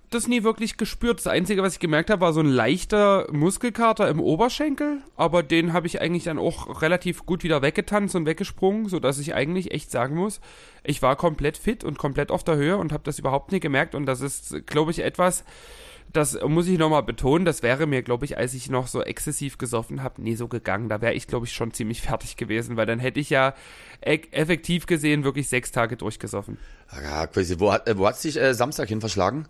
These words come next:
Speaker 1: Am Samstag hatte ich dann die Ehre, äh, mal wieder in der Gisela zu spielen und zwar unter dem Motto Samstag Gisela und das war wirklich, möchte ich mal sagen, speziell. Also,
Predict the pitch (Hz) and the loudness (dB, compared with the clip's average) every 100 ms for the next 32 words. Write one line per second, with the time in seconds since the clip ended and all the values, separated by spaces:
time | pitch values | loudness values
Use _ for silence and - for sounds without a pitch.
0 | - - 156 160 208 277 254 240 220 185 | -12 -2 2 4 2 4 2 2 2 0
1 | 190 190 - 180 190 170 139 175 190 190 | 0 -2 0 2 2 2 4 4 4 2
2 | 170 107 160 165 180 190 156 160 190 220 | 2 2 2 2 4 4 4 2 0 2
3 | 214 208 185 196 170 175 - 160 143 147 | 2 0 -2 -2 -2 -2 2 4 4 4
4 | 139 139 139 139 135 175 - 185 165 175 | 2 2 2 2 2 2 2 0 2 2
5 | 180 160 131 143 165 160 139 143 151 143 | 4 4 2 -2 2 2 2 2 0 -4
6 | - - - - - - - 175 214 262 | -8 -20 -20 -20 -20 -10 0 2 2 -2
7 | 240 202 175 180 196 196 - - - - | 0 2 4 4 2 -4 -8 -14 -8 -2
8 | 190 - - 127 110 110 - - - - | -2 -2 -2 2 2 2 -2 -10 -20 -20
9 | - - 160 180 170 | -12 -2 2 4 2